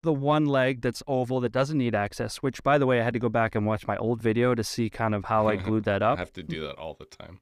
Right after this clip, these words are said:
Speaker 1: Uh, <laughs> it is a lot of walnut for that leg. So then on the other one, and I glued up two-thirds of it, and for the, you know, the other third that needs the access panel, I was just hemming and hawing, as,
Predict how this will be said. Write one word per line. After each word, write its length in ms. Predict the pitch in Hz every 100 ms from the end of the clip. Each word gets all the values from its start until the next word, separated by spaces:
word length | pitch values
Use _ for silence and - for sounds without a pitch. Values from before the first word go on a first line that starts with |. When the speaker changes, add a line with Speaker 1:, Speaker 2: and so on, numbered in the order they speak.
| -
Speaker 1:
Uh, 180 | 131 131 -
<laughs> 120 | 202 - 233 - _ _ -
it 140 | 185
is 100 | 202
a 80 | 175
lot 420 | 147 131 139 143
of 140 | 135 117
walnut 480 | 127 120 110 101 -
for 80 |
that 220 | 107 104 113
leg. 280 | 107 - - _ _ _
So 120 | -
then 200 | 156 226
on 100 | 247
the 160 | 202 -
other 260 | 175 160
one, 500 | 127 117 117 120 139 - -
and 480 | 139 131 127 123 - _ _ _ _ _ _ _ _ - _ _ -
I 440 | 139 131 127 123 113
glued 240 | 147 170
up 140 | 180 - _ _ _ _ _
two-thirds 540 | - 262 - 160 139 135
of 100 | 143
it, 140 | 156
and 180 | 147 131
for 100 | -
the, 120 | 127 123 127
you 80 | 131
know, 120 | 117
the 200 | 104 -
other 220 | 139 147
third 360 | 131 - 131 123
that 100 | 120
needs 180 | 127 113
the 80 | 123
access 360 | 147 - 123
panel, 260 | - 123 117
I 60 |
was 80 | 123
just 240 | 135 127 - _
hemming 320 | - 151 143
and 120 | 123
hawing, 400 | 117 117 120 123 -
as, 300 | 143 135 131